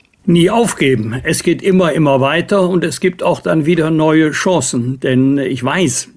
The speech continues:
wie die Dortmunder geknickt waren nach dem drei zu drei in Stuttgart. Das ist ja noch nicht lange her. Man mag sich das mal vor Augen halten. Stuttgart bekommt einen Platzverweis. Dortmund spielt,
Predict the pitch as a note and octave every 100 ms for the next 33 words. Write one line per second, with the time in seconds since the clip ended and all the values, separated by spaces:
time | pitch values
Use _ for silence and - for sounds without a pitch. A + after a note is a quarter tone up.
0 | _ B2+ B2 B2 C3 C3+ - D3 C#3+ C3
1 | A#2+ - D3+ E3+ - A#2 A2+ A2+ C3 C3
2 | - C3 B2 A#2 B2+ B2+ B2 D#3 E3+ D3+
3 | B2+ B2 B2+ C#3+ - - C3 B2 - -
4 | F#3 - F#2 A2+ - A#2 - - - A#2
5 | - B2 _ C3 E3+ - A#2 A2+ A2 A#2
6 | A#2 C#3+ - - C#3 D#3+ - C3 B2+ B2
7 | A#2+ A#2+ B2 - D#3 C#3+ G2 G2+ A#2 C3
8 | - D3 C3 A#2+ A#2+ A#2+ - A#2 - A#2
9 | B2+ C3 C3+ C3+ D3 C3 - C3 B2 -
10 | A#2 - B2 C3 B2+